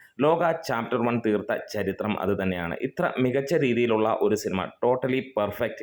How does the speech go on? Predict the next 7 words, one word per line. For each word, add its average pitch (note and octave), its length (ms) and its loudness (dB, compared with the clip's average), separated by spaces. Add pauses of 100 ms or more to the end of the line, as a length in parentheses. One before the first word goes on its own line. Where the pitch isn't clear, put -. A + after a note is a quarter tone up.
എന്നുള്ള G#2 520 2
ലെവലിലാണ് G2 380 2
സിനിമയെ F#2+ 400 -2 (120)
എല്ലാവരും F2+ 360 -2
കാണുന്നത്. D#2+ 400 -4 (440)
തെലുങ്കിൽ E3 500 2
ദുൽഖറിന് B2 480 2